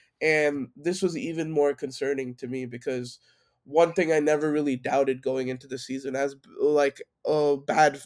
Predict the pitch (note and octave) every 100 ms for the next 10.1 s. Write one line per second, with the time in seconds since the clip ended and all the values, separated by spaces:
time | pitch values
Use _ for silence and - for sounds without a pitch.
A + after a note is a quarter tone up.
0 | - D3+ D#3+ D#3 D3 D3+ C#3+ D3 C#3+ C#3+
1 | C3+ D3 C#3+ C#3 C#3+ C3+ C3 C3 C3 -
2 | D3 C3+ B2+ - C3 C#3 C3+ C#3 C#3 C#3
3 | C3+ B2+ C3+ C3 C3+ C3 C3 C3+ - C3
4 | B2+ B2+ B2 B2 - - _ - D3+ E3+
5 | E3+ E3 D#3+ C#3 C#3 C#3+ D3 C#3+ D3 C#3
6 | C3 C3 C3+ B2 C3+ B2+ B2 B2+ C#3+ D#3
7 | - C3+ C3+ C3 C#3 C#3 C3 B2+ _ _
8 | _ E3 D#3+ D3+ D3+ D3 D3+ D3+ - C#3
9 | C#3 - C3+ B2+ B2+ D#3+ D3 D3 C#3 -
10 | -